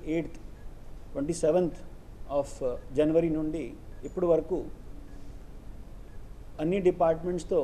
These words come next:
పోలీస్‌కి కోఆర్డినేషన్ ఈ లోకల్ బాడీ ఎలక్షన్స్‌లో క్లియర్గా కనపడుతుంది. దీనికోసం అన్ని డిపార్ట్‌మెంట్ హెడ్స్‌ని, ముఖ్యమైన మన కలెక్టర్ గారికి చాలా చాలా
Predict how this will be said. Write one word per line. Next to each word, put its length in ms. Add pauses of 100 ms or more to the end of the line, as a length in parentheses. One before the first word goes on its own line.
(100)
పోలీస్‌కి 440 (100)
కోఆర్డినేషన్ 600 (720)
ఈ 120 (1120)
లోకల్ 340
బాడీ 260
ఎలక్షన్స్‌లో 600 (120)
క్లియర్గా 360
కనపడుతుంది. 600 (2750)
దీనికోసం 540 (140)
అన్ని 180
డిపార్ట్‌మెంట్ 600
హెడ్స్‌ని, 440 (1000)
ముఖ్యమైన 440
మన 180
కలెక్టర్ 420
గారికి 280 (480)
చాలా 240
చాలా 200